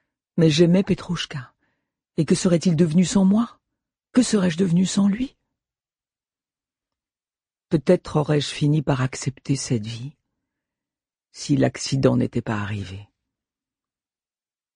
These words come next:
Fut-il envoyé pour me punir ou pour me sauver ? Bénédiction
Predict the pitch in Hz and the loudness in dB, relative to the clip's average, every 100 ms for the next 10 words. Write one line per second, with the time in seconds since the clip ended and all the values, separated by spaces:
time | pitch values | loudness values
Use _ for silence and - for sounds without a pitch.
0 | _ _ _ _ - 147 - 147 131 143 | _ _ _ _ -8 -4 0 2 4 2
1 | 135 139 143 139 127 143 139 160 220 233 | 2 0 -2 -4 -4 -4 -2 -2 -6 -10
2 | _ _ _ _ _ _ - 131 139 131 | _ _ _ _ _ _ -12 -6 -4 -4
3 | 131 - 113 131 113 _ _ _ _ _ | -6 -8 -10 -12 -16 _ _ _ _ _
4 | _ _ _ _ _ _ _ _ _ _ | _ _ _ _ _ _ _ _ _ _
5 | 139 143 151 151 - - 214 262 | 2 4 4 2 -2 -2 -2 -2